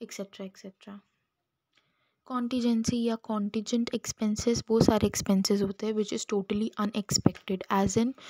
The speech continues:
we expected that in hotel they are going to take ten rupees but they took fifteen rupees, तो extra five rupees would be, would come under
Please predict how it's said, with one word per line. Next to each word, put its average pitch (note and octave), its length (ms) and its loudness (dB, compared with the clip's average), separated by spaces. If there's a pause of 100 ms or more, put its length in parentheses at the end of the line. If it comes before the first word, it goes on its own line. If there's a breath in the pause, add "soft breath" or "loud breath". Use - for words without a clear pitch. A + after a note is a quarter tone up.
(400 loud breath)
we A3+ 140 4
expected A3 760 -4
that G#3+ 360 -6
in G#3+ 200 -2
hotel G3 440 0
they G#3 100 0
are G3+ 100 -4
going G3 220 -2
to G#3 60 -4 (100)
take G#3+ 120 -2 (140)
ten G3+ 220 0
rupees G3 440 -4 (300 loud breath)
but G#3 180 -2
they A3 120 2 (100)
took A#3 160 -10
fifteen A3+ 500 0
rupees, G3 360 -2
तो - 100 -8 (120)
extra - 440 -6
five G#3 320 0
rupees G#3 340 -2
would G3 280 -4
be, - 120 -10 (160)
would G#3 220 -2
come G3 300 2
under G3 260 -2